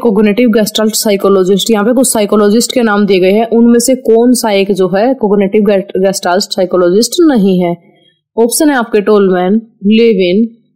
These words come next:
Kohler और Verdemer। तो यहाँ पे आपको बताना है कि कौन सा cognitive गेस्टाल्ट psychologist नहीं है, ये psychologist का question है।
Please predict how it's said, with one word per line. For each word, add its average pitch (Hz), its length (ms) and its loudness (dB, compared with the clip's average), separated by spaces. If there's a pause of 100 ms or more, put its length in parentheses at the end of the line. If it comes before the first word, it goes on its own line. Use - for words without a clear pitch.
(600)
Kohler 214 720 0 (600)
और 240 360 0
Verdemer। 190 500 0
तो - 320 -6
यहाँ 240 180 2
पे 247 100 -4
आपको 254 220 -2
बताना 190 340 -2
है 185 160 -2
कि 226 80 0
कौन 220 180 0
सा 214 100 -2
cognitive 202 500 0
गेस्टाल्ट 202 400 -2
psychologist 185 760 -2
नहीं 190 260 0
है, 185 60 0
ये 190 80 0
psychologist 180 640 -4
का 180 100 -4
question 185 440 -4
है। - 340 -8